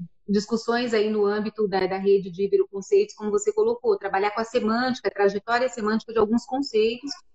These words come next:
que essa imprensa veicula. E, sem dúvida alguma, não só no caso da imprensa católica, aí que, que, que a gente tá discutindo hoje, mas o conceito de civilização, né, como já vem sendo discutido por vários pesquisadores, ele é um dos,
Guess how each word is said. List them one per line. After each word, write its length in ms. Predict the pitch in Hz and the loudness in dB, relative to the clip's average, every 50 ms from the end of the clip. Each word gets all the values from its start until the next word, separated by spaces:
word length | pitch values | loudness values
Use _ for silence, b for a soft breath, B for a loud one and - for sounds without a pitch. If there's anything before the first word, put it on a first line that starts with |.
| _ _ _ _ _ | _ _ _ _ _
que 80 | - 226 | 2 4
essa 180 | 226 226 240 | 4 2 0
imprensa 420 | 240 214 226 214 220 220 - 233 208 | -2 2 2 2 2 2 0 -2 0
veicula. 540 | 208 240 254 - - 220 202 185 180 175 - _ _ _ _ _ _ - | 0 -2 -2 -4 -2 0 2 2 2 2 -2 _ _ _ _ _ _ -2
E, 260 | 233 240 247 - - - _ | 0 0 0 0 -4 -10 _
sem 260 | - - 247 233 226 | -8 -4 -2 0 0
dúvida 360 | 214 294 339 349 - 262 240 | 2 2 2 2 2 0 0
alguma, 640 | 220 208 196 208 233 277 294 285 240 196 180 175 175 | 0 0 -2 -2 -2 0 2 2 2 2 0 0 -2
não 240 | - 208 233 294 381 | -2 0 2 4 4
só 300 | 381 - 311 254 247 240 | 2 2 0 0 0 0
no 100 | 226 226 | -2 -2
caso 300 | - 220 202 202 196 180 | -2 0 0 0 0 0
da 40 | 196 | -2
imprensa 400 | 202 196 - 202 202 196 - - | -2 0 2 2 2 0 -2 -6
católica, 600 | - 190 - - 185 185 - - - - 220 - - | -8 -8 -6 -4 -2 0 2 2 2 2 -2 -2 0
aí 140 | 180 185 - | 0 0 0
que, 100 | - - - _ _ | -2 -4 -4 _ _
que, 300 | 196 185 180 170 160 165 - | 2 4 4 4 2 0 -2
que 80 | 190 185 - - | -2 -4 -2 -2
a 40 | |
gente 200 | - 185 175 - | -2 -4 -4 -2
tá 80 | - 180 | 0 -2
discutindo 640 | 180 170 - - 190 - - 196 185 180 185 170 180 | -2 -2 -4 -8 -10 -8 -4 -4 -2 -2 0 0 0
hoje, 320 | 208 247 254 233 - - 202 | 0 0 0 0 -2 -4 -2
mas 220 | 208 208 208 208 | 0 0 0 0
o 80 | 226 - | -2 -4
conceito 480 | 233 226 220 - 285 311 320 311 240 | -4 -6 -2 0 2 2 2 2 -2
de 180 | 208 202 320 359 | 2 6 6 6
civilização, 920 | 359 - 285 - 214 208 202 175 185 180 175 - - 208 220 269 302 - 208 | 6 4 -2 -4 -2 -2 0 0 0 0 0 -2 -4 -2 0 0 0 0 0
né, 160 | 214 269 330 - _ _ _ _ _ _ _ _ _ - | -2 -2 -4 -6 _ _ _ _ _ _ _ _ _ -4
como 160 | 202 202 202 | -2 -2 0
já 120 | 196 202 | 0 0
vem 160 | 190 196 208 | 2 0 0
sendo 240 | 202 - 202 202 202 | 0 0 0 0 0
discutido 380 | 175 - - 196 - - 185 180 | 0 -2 -4 -6 -4 -2 -2 0
por 140 | 190 392 392 | 0 0 2
vários 260 | 196 180 185 185 - | 2 0 0 0 0
pesquisadores, 720 | - 190 - - 202 196 247 254 208 220 220 202 196 190 | -2 -2 -2 -4 -4 -4 -4 -2 0 2 2 2 2 0
ele 140 | 220 220 226 | 0 0 0
é 100 | 233 247 | 0 -2
um 80 | 277 285 | -2 -2
dos, 140 | 311 285 | -4 -4